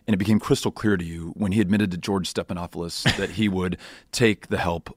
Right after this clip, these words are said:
Speaker 1: of a foreign power to defeat his opponent
Speaker 2: Yeah, that was
Speaker 1: in
Speaker 2: weird.
Speaker 1: November of twenty twenty. And where was the outrage from the Republican Party? I mean, if you had any doubt that he sought to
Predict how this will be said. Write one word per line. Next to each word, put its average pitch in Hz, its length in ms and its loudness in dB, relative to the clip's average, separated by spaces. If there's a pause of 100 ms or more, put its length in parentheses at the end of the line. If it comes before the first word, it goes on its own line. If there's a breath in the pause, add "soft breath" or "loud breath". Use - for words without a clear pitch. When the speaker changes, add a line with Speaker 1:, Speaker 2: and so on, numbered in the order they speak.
Speaker 1:
of 90 300 -2
a 92 80 -6
foreign 90 340 0
power 85 320 -4
to 82 120 -10
defeat - 340 -6
his 82 140 -6
opponent 85 500 -6 (140 loud breath)
Speaker 2:
Yeah, - 140 -4
that 85 80 4
was 92 100 6
Speaker 1:
in 101 60 6
Speaker 2:
weird. 92 100 4
Speaker 1:
November 95 380 0
of - 100 -2
twenty 85 240 -6
twenty. 95 340 0 (460 soft breath)
And 151 240 -6
where 151 360 6
was 147 160 6
the 135 140 4
outrage 110 480 0
from 101 540 2 (100)
the - 200 -4
Republican 107 500 -2
Party? 110 340 0
I - 40 0
mean, 110 220 6 (360 loud breath)
if 123 100 2
you 139 120 8
had 139 140 10
any 127 140 10
doubt 107 400 6
that 101 240 0
he 98 140 2
sought - 400 2
to 92 420 -2